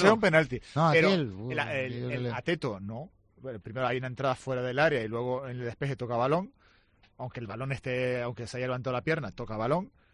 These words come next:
Speaker 1: Y luego el ul-, la última jugada que también se está reclamando, mira que hay que ver repeticiones para adelante y para atrás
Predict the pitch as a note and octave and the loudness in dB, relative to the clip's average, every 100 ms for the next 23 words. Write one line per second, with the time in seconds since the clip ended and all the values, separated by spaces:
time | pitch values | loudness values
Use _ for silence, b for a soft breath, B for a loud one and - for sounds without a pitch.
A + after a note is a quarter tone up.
0 | _ - - C3+ B2+ C3+ D#3 D#3 D#3+ D#3+ | _ -20 -6 -4 0 2 2 4 2 0
1 | - C#3+ D3 D#3+ D3+ C#3 D#3+ D#3 B2 B2 | 2 2 2 2 2 4 6 6 2 -4
2 | B2+ - C#3+ B2+ C3 C3 D3 E3+ - _ | -6 -4 -2 -2 -2 -2 -2 -4 -8 _
3 | _ G2+ A2 C3+ D3+ D3+ - D3 C#3+ D3+ | _ -8 -4 -2 0 -2 0 4 6 6
4 | C#3+ - _ - C#3 C3+ C3+ B2 - D3 | 4 -2 _ -10 -6 -4 -4 -6 -6 -4
5 | D3 C#3+ C#3 B2+ C3+ B2+ C#3 F3 | -2 0 0 0 -6 -4 -2 -4